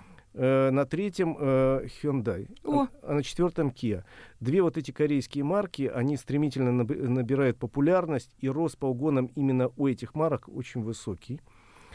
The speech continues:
Speaker 1: Они стали интересны угонщикам. Раньше, ну, корейцы, ну, кому они? А теперь корейцы, ого-го.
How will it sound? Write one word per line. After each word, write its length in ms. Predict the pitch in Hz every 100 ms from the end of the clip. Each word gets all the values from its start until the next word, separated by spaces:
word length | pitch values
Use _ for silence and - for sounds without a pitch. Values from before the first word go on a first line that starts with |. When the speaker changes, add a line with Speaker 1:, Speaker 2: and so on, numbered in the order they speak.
| - -
Speaker 1:
Они 260 | 131 135
стали 320 | 139 - 147 131
интересны 540 | 127 139 131 - 127
угонщикам. 640 | 123 143 202 196 - 123
Раньше, 280 | 135 123 -
ну, 80 | 113
корейцы, 480 | - 135 123 101 92
ну, 100 | 101
кому 260 | 120 120
они? 160 | 101 85
А 80 | -
теперь 300 | - 117 143
корейцы, 440 | 139 127 139 135 -
ого-го. 560 | 143 127 120 101 85